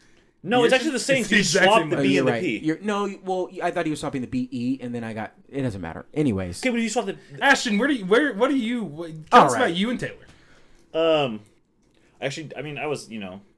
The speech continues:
Speaker 1: aware of Taylor because she was big, and I didn't really listen to her at all through middle school. And then in high school, um, at some point, my friend, um,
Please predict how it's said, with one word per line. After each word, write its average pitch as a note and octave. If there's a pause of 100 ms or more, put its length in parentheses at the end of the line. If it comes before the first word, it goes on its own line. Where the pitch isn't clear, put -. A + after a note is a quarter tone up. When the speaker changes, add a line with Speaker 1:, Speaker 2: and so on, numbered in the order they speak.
(120)
Speaker 1:
aware E2+
of -
Taylor E2 (540)
because E2+
she -
was - (720)
big, F#2
and G2+
I A2
didn't C3
really A#2+
listen G#2+
to G#2+
her G2
at F2+
all F2
through G2
middle F#2+
school. F#2 (320)
And G2+
then G2+
in G2
high G2
school, F#2
um, E2+
at G2
some G#2+
point, G2 (100)
my F2
friend, F#2
um, E2+